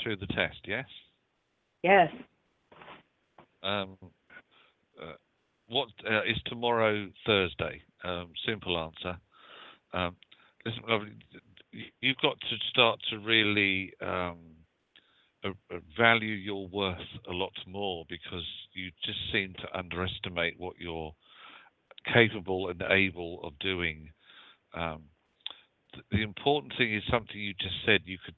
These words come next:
Speaker 1: taste it, you know, and I feel that that is a real strong signal that says that, hey, there may be a two or three, or possibly two or three other stages to come after the test, but are you going to be getting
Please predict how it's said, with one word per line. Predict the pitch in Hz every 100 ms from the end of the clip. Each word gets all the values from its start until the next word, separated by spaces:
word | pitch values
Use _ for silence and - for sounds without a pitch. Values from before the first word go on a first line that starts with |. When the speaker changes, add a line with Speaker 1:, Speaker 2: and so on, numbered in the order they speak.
| -
Speaker 1:
taste | 98 80 -
it, | 80 -
you | 90
know, | 90 98 -
and | 98 95
I | 101 - -
feel | 120 113
that | 98 90
that | 95 -
is | 90 82 -
a | - 90
real | 92 101 92 -
strong | - 98 85 80 -
signal | 98 - 87 80 - _ - - - - _
that | 95 - - -
says | 95 92 -
that, | 92 80 95
hey, | 98 87 - - - _ _ _ -
there | 104
may | 101 110
be | 110 104 95 -
a | 92 - -
two | 113 101 90
or | 90 -
three, | 101 98
or | 92 80 -
possibly | 95 - 82 82 -
two | - 87 85
or | 80 -
three | 92 90
other | 82 85 82 -
stages | 101 92 87 87 80
to | - -
come | 98 82 80 - - - _ -
after | 101 92 - 90
the | 82 -
test, | 127 107 - - - _ - - _ -
but | 95 -
are | 101 104
you | 101 95
going | 101 98
to | -
be | 92
getting | 107 -